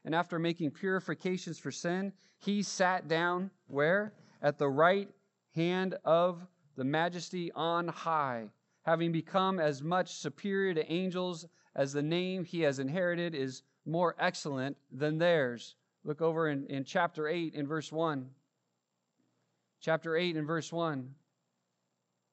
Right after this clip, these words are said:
Now the point in what we are saying is this. We have such a high priest,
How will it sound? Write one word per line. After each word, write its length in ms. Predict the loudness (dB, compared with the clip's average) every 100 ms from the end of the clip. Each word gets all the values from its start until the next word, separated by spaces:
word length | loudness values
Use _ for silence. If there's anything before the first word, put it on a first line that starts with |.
| _ _ _ _ _ _ _ _ _ _ _ _ _ _ _ _ _ _ _ _ _ _ _ _ _ _ _ -6
Now 120 | -2
the 100 | 0
point 480 | 0 2 2 2 -2 -10 _ _ _ _ _ _ _ _ _ _ _ _ _ _ _ _ _ _ _ _ _ _ _ _ _ _ _ _ _ _ _ -4
in 160 | -2 6
what 220 | 6 6
we 140 | 4
are 100 | 2
saying 500 | 2 0 0 2 2
is 140 | 2 2
this. 540 | 2 2 -2 -12 -18 _ _ _ _ -4
We 200 | 2 4
have 160 | 4
such 300 | 4 2 4
a 80 | 2
high 200 | 4 4
priest, 640 | 2 -2 0 -4 -8 -16